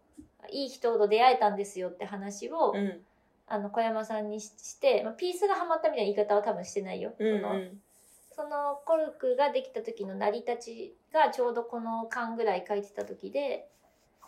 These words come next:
Speaker 1: で、それが結構、え、なんか、この、スイングバイができたと-、時が似てるというか。
Speaker 2: へー。
Speaker 1: うん。だから、あの、こんな人に出会いたいとまさにイメージしていた人と出会えたっていう。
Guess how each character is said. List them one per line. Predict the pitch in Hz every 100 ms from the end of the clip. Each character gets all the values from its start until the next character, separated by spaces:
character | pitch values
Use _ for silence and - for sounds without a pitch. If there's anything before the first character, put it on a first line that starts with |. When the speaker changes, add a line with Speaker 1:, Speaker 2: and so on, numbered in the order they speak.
| _ _ _ _ -
Speaker 1:
で、 | 349 -
そ | - 240
れ | 233
が | 226 226
結 | 233 226 -
構、 | 165
え、 | 196 190 -
な | 208
ん | 202
か、 | - - _ _ _
こ | -
の、 | 202 190 185 185 - _ _ _ _
ス | - 240
イ |
ン | 226
グ | 226
バ | 240
イ | 226
が | 190
で | 180 190
き |
た | - 185
と-、 | - - _
時 | 208 202 180
が | - - -
似 | 202
て | 196 208
る | 202 202
と |
い | - -
う | -
か。 | - - -
Speaker 2:
へ | 214 208 208 208 208 208 202 208 214 202 220 233 - _ _ _ _
ー。 | 226
Speaker 1:
う |
ん。 | 214 208
だ | 226
か | - 208
ら、 | 196 185 - - _
あ | 208
の、 | 196 185 185 -
こ | 233
ん | 226
な | 233
人 | 233 233
に | 247 202
出 | 208 214
会 | 208
い |
た | 240
い | 220
と | -
ま | 202
さ | 226 226
に | 196
イ | 226
メ | 277
ー | 247
ジ | 240
し | -
て | - 226
い | 226
た | 226 240
人 | 233 - 269
と | 349
出 | 226 202
会 | 214
え | 196
た | 208
っ | 208
て | - -
い | 196 - -
う。 | -